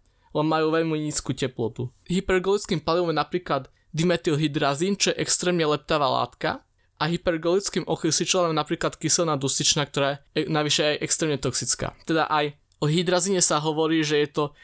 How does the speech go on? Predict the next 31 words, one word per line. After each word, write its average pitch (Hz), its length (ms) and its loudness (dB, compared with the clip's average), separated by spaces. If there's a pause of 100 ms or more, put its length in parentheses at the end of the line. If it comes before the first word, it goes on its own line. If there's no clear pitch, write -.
(160)
látka, 165 400 0
ktorej 151 480 0
okrem 156 400 -2
radioaktivity 156 640 0
nechýba 147 400 0
žiadna 143 400 -2
iná 139 240 0
výstraha. 113 600 -2 (280)
Pozrieme 226 320 0
sa 202 80 0
ďalej 190 520 0
na 175 200 -2
to, - 160 -4
z - 160 -10
čoho 202 240 2
sa 180 240 -4
ešte 147 520 -2 (240)
skladá 165 520 -2
díza. 131 600 -2 (440)
Takže 156 240 2
díza 208 400 2
musí 202 240 0
mať 185 120 2
nejaké 180 360 0
chladenie 135 720 0 (280)
a 151 120 -4
takýmto 185 480 0
chladením 175 360 -2
môže 165 120 0
byť 151 160 -2
tzv. 151 200 0